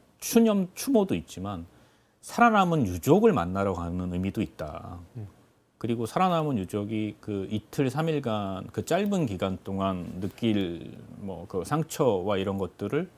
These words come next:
Speaker 1: 어, 위로해 줘야 하는 게 조문객, 빈객의 의무이기도 하다. 그러니 가서 내가 욕을 먹고 뭐 혹은 험한 꼴을 당하는 것을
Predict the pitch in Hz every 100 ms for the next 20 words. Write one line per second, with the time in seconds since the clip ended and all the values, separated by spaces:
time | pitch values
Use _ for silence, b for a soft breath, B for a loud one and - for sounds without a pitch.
0 | b b b b - 87 95 107 147 190
1 | 180 117 110 101 101 98 90 87 139 170
2 | 160 - 120 147 143 95 - - - -
3 | _ _ _ _ _ - 127 143 139 120
4 | 104 104 104 101 117 110 92 90 92 98
5 | 80 b b b b b b - 135 139
6 | 131 - 123 170 127 101 - 127 113 95
7 | 107 147 117 - - 127 151 - - _
8 | - 101 90 92 123 127 110 101 b b
9 | b - 208 220 165 123 90 151 139 110
10 | 107 110 110 107 101 101 95 92 85 80
11 | - - 113 - 127 104